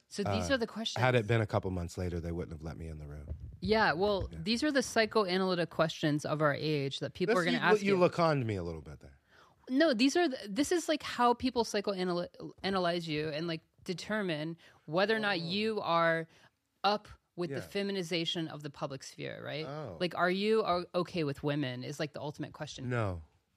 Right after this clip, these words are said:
Speaker 2: Well, I don't know. I'm, I'm t-, often trying,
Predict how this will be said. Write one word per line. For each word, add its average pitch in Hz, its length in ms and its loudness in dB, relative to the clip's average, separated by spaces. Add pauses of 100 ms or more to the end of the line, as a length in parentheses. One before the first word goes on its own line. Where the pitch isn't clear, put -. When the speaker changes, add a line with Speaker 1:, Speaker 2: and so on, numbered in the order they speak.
(680)
Speaker 2:
Well, 165 140 2
I 180 80 8
don't 185 200 4
know. 117 340 4
I'm, 131 260 2 (180)
I'm 147 140 4
t-, 139 100 -2
often 147 320 4
trying, 143 300 4